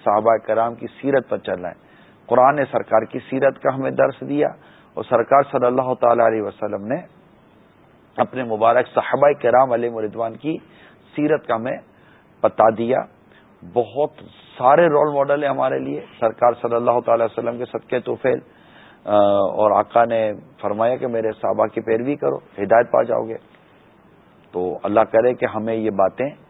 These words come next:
سمجھ میں آ جائیں، اس کا مطالعہ کریں۔ میں واقعی بتا رہا ہوں،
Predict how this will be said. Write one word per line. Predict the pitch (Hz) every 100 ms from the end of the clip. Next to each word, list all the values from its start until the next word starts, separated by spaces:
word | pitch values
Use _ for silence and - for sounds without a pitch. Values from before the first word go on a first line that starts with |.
| _ _ _ _
سمجھ | 107 131 143
میں | 135
آ |
جائیں، | 123 135 139
اس | 120
کا | - 98
مطالعہ | 98 - 98 95
کریں۔ | - 87 - - _ _
میں | 110 107
واقعی | 104 107 190
بتا | 147 110 104
رہا |
ہوں، | 101